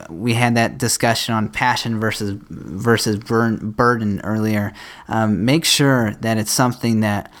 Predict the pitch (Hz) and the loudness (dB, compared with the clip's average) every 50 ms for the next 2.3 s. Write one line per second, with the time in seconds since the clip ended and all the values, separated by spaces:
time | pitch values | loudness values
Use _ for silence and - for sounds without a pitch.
0 | - - _ - - 110 113 110 110 113 113 - - 127 131 123 - - 143 123 | -20 -20 _ -10 -6 -4 -2 -2 -2 -2 -2 -4 -2 -2 0 0 2 2 2 4
1 | 113 107 104 110 110 110 107 104 101 - - 95 95 - - - - _ - 117 | 2 2 2 2 2 2 2 0 -2 -2 -4 -4 -4 -4 -6 -8 -12 _ -6 -4
2 | 120 120 117 117 113 | -2 0 0 0 -2